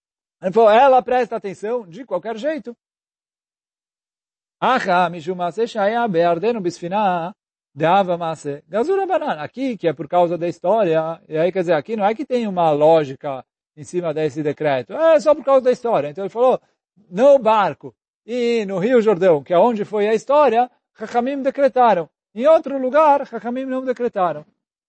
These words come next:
Ah, Bechar Nearot, lo Ava Maaseh, lo Gazura Banan. Mai Maaseh Shaya, qual é a história que falaram aqui, que estão discutindo Chachamim e Rabi Hananiah ben Aka-, ben Akiva? Eh, Mai Maaseh Shaya,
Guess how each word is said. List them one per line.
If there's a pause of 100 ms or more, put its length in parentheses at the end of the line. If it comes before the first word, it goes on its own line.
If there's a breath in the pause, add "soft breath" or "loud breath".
(240)
Ah, (2750)
Bechar
Nearot,
lo
Ava
Maaseh,
lo
Gazura
Banan. (400)
Mai
Maaseh
Shaya,
qual
é
a
história
que
falaram
aqui,
que
estão
discutindo
Chachamim (320)
e
Rabi
Hananiah
ben
Aka-,
ben
Akiva? (600)
Eh,
Mai
Maaseh
Shaya,